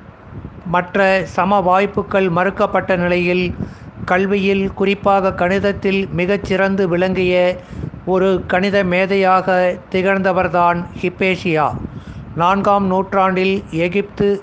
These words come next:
அலெக்சாண்ட்ரியாவில் வாழ்ந்ததாக கருதப்படும் இந்த பெண் கணித மேதை கணிதத்திற்காகவே தன் வாழ்வை முழுவதுமாக அர்ப்பணித்தார்.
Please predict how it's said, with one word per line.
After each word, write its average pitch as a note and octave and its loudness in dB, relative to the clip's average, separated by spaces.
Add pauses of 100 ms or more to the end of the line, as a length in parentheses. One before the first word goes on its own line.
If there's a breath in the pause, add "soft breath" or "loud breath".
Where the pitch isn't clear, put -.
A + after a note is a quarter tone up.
அலெக்சாண்ட்ரியாவில் F#3 2
வாழ்ந்ததாக F#3 2
கருதப்படும் F#3 0
இந்த F3 0 (100)
பெண் F#3+ 0
கணித F#3 0 (560 loud breath)
மேதை F#3 2 (500 loud breath)
கணிதத்திற்காகவே G3 2
தன் F#3 0
வாழ்வை F#3+ 2
முழுவதுமாக F#3+ 2
அர்ப்பணித்தார். E3+ 0